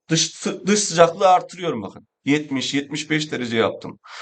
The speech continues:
Yüz yirmi beşe kadar zaten gidiyor demişti. Bak yirmi dört nokta sekiz diyor. Düşürüyorum. Beş falan, eksi yirmi derece. Anlaşılmayan bir şey var mı bunda?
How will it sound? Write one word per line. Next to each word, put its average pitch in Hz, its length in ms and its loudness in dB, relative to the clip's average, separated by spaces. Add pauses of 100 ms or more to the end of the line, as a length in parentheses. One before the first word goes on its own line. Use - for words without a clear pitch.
(180)
Yüz 165 220 2
yirmi 208 140 2
beşe 208 200 4
kadar 151 200 0
zaten 165 380 2
gidiyor 165 280 -2
demişti. 98 260 -8
Bak 113 160 -4
yirmi 165 180 -2
dört 175 240 -2
nokta 208 460 0
sekiz 170 680 0
diyor. 131 220 0 (420)
Düşürüyorum. 185 880 2 (1900)
Beş 135 280 -2
falan, 131 300 -4
eksi 147 380 4
yirmi 135 280 -4
derece. 87 280 -2 (2000)
Anlaşılmayan 208 640 0
bir - 60 -8
şey 202 140 -2
var 190 160 6
mı 135 80 -2
bunda? 135 260 -6